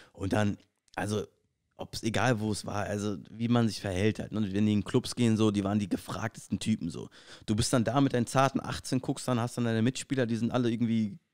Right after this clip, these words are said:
Ende zwanzig, Anfang dreißig, toben sich da aus und leben dir was vor und zeigen dir so, ey, das ist das coole Ding, so. Geh in den Club,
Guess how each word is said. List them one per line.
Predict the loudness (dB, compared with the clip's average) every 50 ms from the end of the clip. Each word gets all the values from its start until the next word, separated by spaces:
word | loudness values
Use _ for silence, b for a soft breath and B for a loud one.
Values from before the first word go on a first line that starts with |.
| _ _ 0
Ende | 4 4 4 4 4
zwanzig, | 0 -2 -2 0 0 0 -2 -2
Anfang | -4 -2 0 0 0 0
dreißig, | 2 2 2 0 0 0 -2 -4 -4 -6 B B B B B B B B B B B B B B B _ _ _ _ _
toben | 6 8 8 8 8 6 6 6
sich | 4 2 2
da | 2 0 0
aus | 0 0 0 0 0 0
und | 2 2 4 4
leben | 6 4 4 4 4 4
dir | 4 4
was | 4 2 0 0
vor | 0 2 2 4 4 4
und | 4 2 0 -2 -10 -16 -20 _ _ _ _ _ _ -8
zeigen | -4 -2 0 2 2 4
dir | 4 2
so, | 2 2 0 0
ey, | 0 0 -2 0 0
das | 0 0 0 0
ist | 0 0
das | 0 0 -2 -2
coole | -4 0 2 4 4 4
Ding, | 6 4 4 2 2
so. | 0 -2 -4 -4 -6 -8 -10 -16 -20 _ -4
Geh | 0 2 2
in | 2
den | 2 2
Club, | 0 0 0 0 0 -2